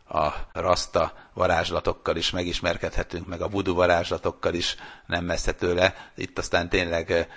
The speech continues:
Jamaikától Haitin át minden honnan érkeznek emberek, és, ö, a közösséget itt úgy alkotják, hogy ha jönnek az újak, akkor elsősorban itt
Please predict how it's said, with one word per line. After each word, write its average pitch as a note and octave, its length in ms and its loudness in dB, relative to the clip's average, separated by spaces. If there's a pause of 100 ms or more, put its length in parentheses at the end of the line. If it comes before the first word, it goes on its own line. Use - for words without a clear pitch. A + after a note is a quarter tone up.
Jamaikától F2 800 4
Haitin F2 640 4
át F2 460 4
minden E2+ 540 -4 (180)
honnan F2+ 380 0
érkeznek F2 500 -2
emberek, F2+ 480 0
és, - 240 0
ö, F2 100 2 (400)
a D2 300 0 (180)
közösséget E2 680 -2
itt E2 200 -8
úgy F2 160 -4
alkotják, F2 460 0
hogy F2+ 120 -10
ha F2 120 -2
jönnek E2+ 280 -4
az F2 120 -10
újak, E2 200 -4
akkor D#2+ 340 -6 (280)
elsősorban D#2 640 -2
itt - 280 -4